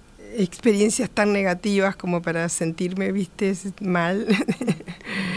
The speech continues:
Este, de, por los comentarios que me hayan hecho.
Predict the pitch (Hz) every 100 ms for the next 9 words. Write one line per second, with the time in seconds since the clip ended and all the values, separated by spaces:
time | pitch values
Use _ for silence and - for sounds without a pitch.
0 | 175 - 202 185 180 170 - - 180 170
1 | 170 - 170 170 175 170 170 180 185 170
2 | 165 170 190 196 180 -